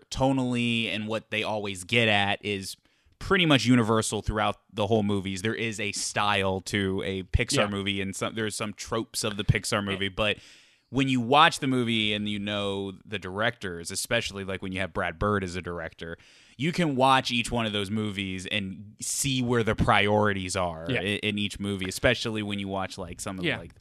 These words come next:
Speaker 2: And it
Speaker 1: like, the early Lasseter movies and things like that. You
Speaker 2: Yeah.
Speaker 1: can just tell where
Speaker 2: Tell
Speaker 1: the
Speaker 2: where the
Speaker 1: priority
Speaker 2: things are,
Speaker 1: Yeah.
Speaker 2: yeah. And I think it's, like, similar with Bond in, in the sense, again, because it's all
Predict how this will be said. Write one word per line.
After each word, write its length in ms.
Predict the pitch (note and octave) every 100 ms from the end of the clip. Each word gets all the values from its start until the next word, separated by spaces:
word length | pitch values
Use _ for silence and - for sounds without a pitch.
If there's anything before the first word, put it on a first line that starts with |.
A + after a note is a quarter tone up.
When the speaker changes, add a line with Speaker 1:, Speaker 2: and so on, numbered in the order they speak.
| -
Speaker 2:
And 120 | G3+
it 80 | B2+
Speaker 1:
like, 120 | G2
the 60 | G2+
early 260 | G#2 F#2
Lasseter 500 | F2+ C#3 D3+ D#3+ C#3+
movies 360 | C3+ C3+ B2+ A2
and 100 | G#2
things 220 | A2 G2
like 160 | F#2+ G2+
that. 120 | F#2
You 100 | B2
Speaker 2:
Yeah. 40 |
Speaker 1:
can 60 | B2+
just 200 | A#2 -
tell 540 | - A#2+ A2+ G2+ F#2+
where 160 | F#2 G2+
Speaker 2:
Tell 140 | D#3
Speaker 1:
the 60 | C#3
Speaker 2:
where 120 | C3+
the 40 | C3
Speaker 1:
priority 160 | B2
Speaker 2:
things 240 | B2 A#2+ B2
are, 120 | A2+
Speaker 1:
Yeah. 80 | A2+
Speaker 2:
yeah. 120 | G#2+
And 80 | -
I 100 | G#3+
think 160 | B3+ C#4+
it's, 160 | C4
like, 180 | F#3 G3+
similar 300 | - G#3 G#3
with 140 | F3+ E3
Bond 260 | D#3+ E3
in, 140 | D#3 C#3+
in 160 | C#3
the 80 | C3+
sense, 280 | C3 C#3+ C3
again, 300 | C3+ D3 C3
because 400 | C3 C#3+ C3 B2+
it's 460 | B2+ - - - -
all 360 | - A#2 B2 A#2